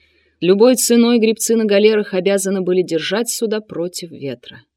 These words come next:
Если бы удалось хоть как-то преуспеть в манёвре, они прошли бы с подветренной стороны берегов Сардинии.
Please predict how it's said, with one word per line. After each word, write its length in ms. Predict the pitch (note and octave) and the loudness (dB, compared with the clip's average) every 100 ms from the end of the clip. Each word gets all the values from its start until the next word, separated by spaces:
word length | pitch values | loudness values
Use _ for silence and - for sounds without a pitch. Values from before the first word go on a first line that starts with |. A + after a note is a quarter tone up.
| _ _ _ _ _ _ | _ _ _ _ _ _
Если 300 | - E3 - | -8 -8 -6
бы 140 | E3+ F3+ | -4 -2
удалось 380 | F#3+ F#3+ G3 | 0 2 0
хоть 260 | - G3+ - | -2 -6 -6
как-то 440 | - A3+ F#3 - | -6 -4 -4 -8
преуспеть 560 | - E3+ E3+ - G3 F#3 | -8 -8 -6 -2 -2 -2
в 40 | |
манёвре, 500 | - E3 A3+ F3 C#3+ - _ _ _ - | -8 -4 -2 -2 -6 -10 _ _ _ -6
они 220 | F3+ A#3+ | 0 0
прошли 380 | A#3+ A3+ B3 B3 | 0 0 -2 0
бы 100 | A3+ | -2
с 100 | - | -2
подветренной 640 | G3 F#3+ A#3 G#3 G#3+ G3+ | -2 2 2 2 -2 -2
стороны 440 | - F#3+ F#3 A3 | -4 -2 0 0
берегов 400 | G3+ G3 F#3 G3 | 0 0 0 -2
Сардинии. 720 | - F3+ E3 E3+ F#3 C#3+ C3 | -2 -6 -4 -4 -4 -4 -8